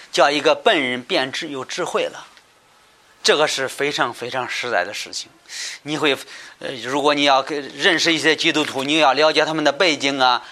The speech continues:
其实你发现他们没有信主之前都不是特别聪明的，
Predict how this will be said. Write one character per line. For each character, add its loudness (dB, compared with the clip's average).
其 0
实 -4
你 -2
发 2
现 0
他 0
们 -4
没 -2
有 0
信 -2
主 -6
之 -4
前 -6
都 -8
不 -8
是 -6
特 -8
别 -6
聪 -12
明 -12
的， -16